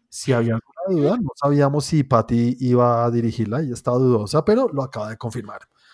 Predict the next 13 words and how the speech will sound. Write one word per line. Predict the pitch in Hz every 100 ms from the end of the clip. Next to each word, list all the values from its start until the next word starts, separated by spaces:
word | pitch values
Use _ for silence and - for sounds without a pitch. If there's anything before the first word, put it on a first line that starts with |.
| _ _ -
Dijo, | 113 117
"Sí, | - 147 175 254
voy | 123 113
a | 104
volver | 110 110 175 180
a | 131
dirigir | 113 110 -
la | 139 135
tercera | 101 - 101
entrega | 101 110 104
de | 104
Wonder | 98 95
Woman", | 101 113 131 147